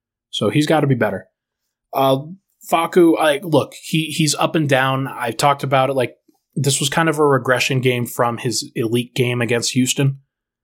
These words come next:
Uh, and this kinda shows the difference between a Luka Doncic, Jalen Brunson front court or backcourt versus a Jalen Green, Kevin Porter Junior backcourt. Like, Facu is just gonna look worse,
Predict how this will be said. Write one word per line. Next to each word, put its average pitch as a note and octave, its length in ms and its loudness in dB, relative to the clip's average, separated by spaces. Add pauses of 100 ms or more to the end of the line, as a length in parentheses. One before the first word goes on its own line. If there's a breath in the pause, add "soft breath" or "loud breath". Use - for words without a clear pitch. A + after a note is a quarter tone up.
(340)
Uh, A2 220 -2
and A#2+ 200 0
this C3+ 160 2
kinda C3+ 200 0
shows B2+ 320 0
the A#2+ 80 0
difference A#2 360 -2
between A#2 560 -2 (600)
a B2 100 2
Luka C3+ 260 2
Doncic, A#2 580 0
Jalen A2+ 300 0
Brunson A2+ 340 0
front A#2+ 240 -2
court B2 460 -4
or A2+ 120 -4
backcourt B2+ 500 -4 (120)
versus A2 340 0
a A2 180 0
Jalen A#2+ 500 0
Green, A2+ 340 -2
Kevin A#2+ 320 -2
Porter A2 300 -2
Junior G#2 480 -8 (760)
backcourt. G2 380 -4 (1200)
Like, G#2 120 -2
Facu B2+ 360 2
is A2 100 -2
just - 200 -2
gonna A#2+ 160 2
look A2 200 0
worse, - 380 -6